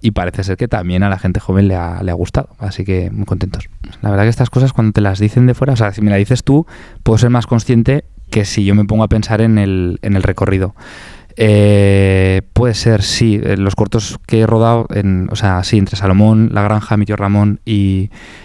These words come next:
y La Comulgante, que es el, el último, ¿no? Eh, me, me quedo ahí, ¿no? Por no ir a los primeros. Sí que está ese nexo rural común,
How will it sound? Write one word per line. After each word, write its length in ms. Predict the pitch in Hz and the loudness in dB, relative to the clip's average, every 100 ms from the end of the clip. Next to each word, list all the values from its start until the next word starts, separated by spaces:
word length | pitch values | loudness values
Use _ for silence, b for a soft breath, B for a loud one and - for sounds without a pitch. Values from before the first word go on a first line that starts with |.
| B - | B -6
y 120 | 110 | 0
La 120 | 104 95 | 0 0
Comulgante, 680 | 95 95 95 107 107 101 107 | -2 -2 0 2 2 0 -4
que 100 | 101 | -8
es 100 | 104 | -6
el, 280 | 95 92 98 | -6 -6 -2
el 100 | 104 | 0
último, 360 | 104 101 95 | 2 0 0
¿no? 220 | 101 110 90 | 0 0 0
Eh, 260 | 92 90 | -2 -4
me, 120 | 90 92 | -4 -4
me 120 | 95 | -2
quedo 160 | 98 98 | 2 2
ahí, 120 | 92 | 0
¿no? 200 | 92 101 - - | -2 -4 -8 -8
Por 160 | 95 | -4
no 80 | 92 | -2
ir 100 | 95 | 0
a 60 | 95 | 0
los 140 | 92 | 0
primeros. 420 | - 95 98 104 B B B B B - - - - - | -2 2 2 0 B B B B B -20 -20 -20 -10 -4
Sí 160 | - | -2
que 80 | 110 | -2
está 140 | - | -2
ese 140 | 104 110 | 0 2
nexo 320 | 107 - 113 | 0 0 0
rural 400 | 107 101 101 104 | 2 0 0 -4
común, 420 | 101 104 101 - | -4 -2 -2 -4